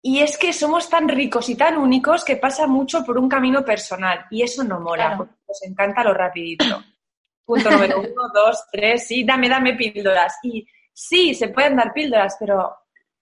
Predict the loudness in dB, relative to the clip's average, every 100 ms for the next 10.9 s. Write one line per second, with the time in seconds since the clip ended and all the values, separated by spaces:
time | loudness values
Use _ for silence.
0 | -4 -2 0 0 0 0 0 2 -2 -2
1 | -4 0 2 2 0 -4 -8 _ _ -12
2 | -4 -2 0 0 0 0 0 -2 -4 -12
3 | _ _ _ -2 -2 -2 -4 -2 0 2
4 | 4 4 4 4 2 2 0 0 0 0
5 | -2 -2 -2 -2 2 2 2 0 0 0
6 | 2 2 2 2 2 0 2 2 0 0
7 | 0 0 -2 _ 2 2 2 0 -2 2
8 | 2 6 4 6 2 -2 -4 2 4 4
9 | 2 0 -2 0 0 0 2 2 2 -2
10 | -2 -2 -2 -4 -2 -2 2 0 0